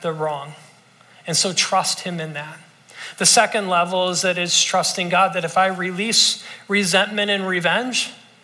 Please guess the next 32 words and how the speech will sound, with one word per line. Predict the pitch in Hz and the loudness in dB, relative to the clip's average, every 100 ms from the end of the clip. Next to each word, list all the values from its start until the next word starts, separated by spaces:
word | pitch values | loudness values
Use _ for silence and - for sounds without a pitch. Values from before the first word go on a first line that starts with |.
| _ _ _ _ _ _ _ _ _ - | _ _ _ _ _ _ _ _ _ -6
that | 170 | 0
God's | 170 156 151 | 0 0 -2
going | 160 156 | -4 -6
to | - 151 | -8 -10
heal | - - - 185 202 196 | -12 -12 -6 -2 -2 -2
me | 156 131 139 151 - - _ _ _ _ _ _ _ _ _ _ _ _ _ _ _ - | -8 -12 -12 -14 -16 -20 _ _ _ _ _ _ _ _ _ _ _ _ _ _ _ -4
as | 160 160 | -2 -2
I | 160 | -4
take | - 151 - | -6 -8 -6
that | 139 - | -4 -4
step | - 143 - | -4 -4 -8
of | 147 | -12
faith, | - 147 - - - _ _ _ | -10 -10 -12 -16 -18 _ _ _
because | - 160 175 156 | -14 -6 -4 -4
it | 156 156 - | -6 -10 -6
is | 196 160 151 151 - | -4 -4 -4 -4 -6
a | 156 | -6
step | - - 143 - - - _ _ - | -6 -6 -10 -14 -20 -20 _ _ -8
of | 143 | -8
faith. | - 147 151 - - _ _ _ _ _ _ _ _ _ _ - | -8 -12 -16 -20 -20 _ _ _ _ _ _ _ _ _ _ -8
So | - 170 | -4 0
what's | 170 175 | 0 0
our | 165 | 0
definition? | 175 - 175 180 - 240 214 - - - - 185 | 0 -2 -4 -4 -6 -6 -10 -16 -20 -20 -8 -2
It's | 196 | 0
a | |
choice | 175 254 220 - 156 | 0 0 0 -4 -4
to | |
trust | - 175 - | -4 -2 -4
God, | - 214 170 - | 0 0 0 -2
to | 170 | -6
release | 160 180 190 202 - - | -4 -2 -2 0 0 -2